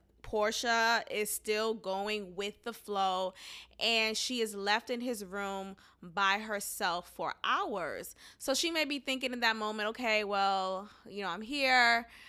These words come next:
Well, she actually is thinking for that moment that she's here. Let, you know, let me make the best of it. Let me impress him with my talent and with my skills, musically, of course.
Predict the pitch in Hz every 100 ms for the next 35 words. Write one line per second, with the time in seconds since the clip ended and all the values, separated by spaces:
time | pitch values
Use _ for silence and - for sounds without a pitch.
0 | - - 226 320 311 294 226 226 226 190
1 | 185 185 170 165 151 143 156 - 220 202
2 | - 233 196 185 180 165 185 185 - -
3 | 190 180 185 202 180 202 196 196 214 220
4 | - 208 220 202 202 196 139 190 - 254
5 | 247 - 254 233 214 208 208 185 190 -
6 | 247 240 240 226 226 196 135 110 196 196
7 | 160 - - - 247 233 233 226 226 -
8 | - - - 262 262 226 240 233 214 -
9 | 240 220 214 220 226